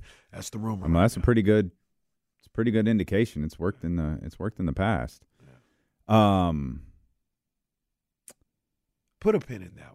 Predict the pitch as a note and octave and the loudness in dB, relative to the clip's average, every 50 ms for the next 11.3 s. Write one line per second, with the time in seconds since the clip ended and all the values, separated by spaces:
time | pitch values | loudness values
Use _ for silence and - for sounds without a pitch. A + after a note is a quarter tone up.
0 | _ _ - - - - A#1+ - _ _ _ _ _ _ _ _ _ _ _ _ | _ _ -20 -20 -20 -20 -20 -20 _ _ _ _ _ _ _ _ _ _ _ _
1 | _ _ _ _ _ _ _ _ _ _ G2+ G#2+ A2+ B2 D3 - - _ _ _ | _ _ _ _ _ _ _ _ _ _ 4 4 6 4 2 -2 -8 _ _ _
2 | E2+ E2+ - _ _ _ _ _ _ _ F#2 F2 - G2 F#2+ F#2+ - - _ _ | -20 -20 -20 _ _ _ _ _ _ _ -12 -4 -2 0 0 0 -4 -10 _ _
3 | _ _ _ _ _ _ _ _ _ _ _ _ _ _ _ _ _ _ _ - | _ _ _ _ _ _ _ _ _ _ _ _ _ _ _ _ _ _ _ 2
4 | G2 A#2 A#2+ G#2+ G#2 C#3+ D#3 D#3 C#3 A2+ - C3 B2+ A#2 A2 F#2 E2+ A2+ G#2+ G#2 | 4 6 6 6 6 6 6 6 4 2 4 4 4 4 4 4 4 4 4 4
5 | D#2+ G#2+ A2+ B2 A#2 - A#2 A#2 C3+ B2+ - B2 A#2 C3+ C#3+ C3+ B2 A#2+ A2+ A2 | 2 2 2 2 2 2 2 2 2 2 2 0 2 2 2 4 4 4 4 4
6 | G#2+ G2 F2+ - - _ _ _ - - D2+ D2 - - - - A2 G2 F2 F2 | 4 2 0 -6 -12 _ _ _ -20 -20 -20 -20 -20 -20 -14 -6 -2 0 0 0
7 | D#2+ F2+ F#2 F2+ F2+ E2+ - - E2 E2 D#2 D2+ - _ _ _ _ _ _ _ | 2 2 2 2 2 0 -2 -4 -4 -4 -4 -6 -8 _ _ _ _ _ _ _
8 | _ _ _ - _ _ _ _ _ _ F2 F#2+ G2 F#2 F#2+ G2 G#2 G2+ E2 F#2+ | _ _ _ -20 _ _ _ _ _ _ _ -4 0 2 4 4 4 4 2 2
9 | F2+ F2 E2+ - - E2+ D#2+ D2+ D2+ - E2 D#2+ D#2+ D2+ D2+ D#2 D2+ - - D2+ | 0 0 0 -2 -4 -4 -4 -4 -2 -2 -2 -2 -2 -2 -4 -4 -4 -4 -6 -6
10 | D2 C#2+ C#2+ - D2 C#2 C#2 - - D2 C#2+ E2 - - - G#2 F#2 - G2+ F#2+ | -6 -6 -6 -8 -8 -8 -8 -8 -10 -10 -10 -10 -12 -2 0 0 0 2 4 4
11 | F#2+ F2 E2+ E2 D2+ | 4 6 6 4 2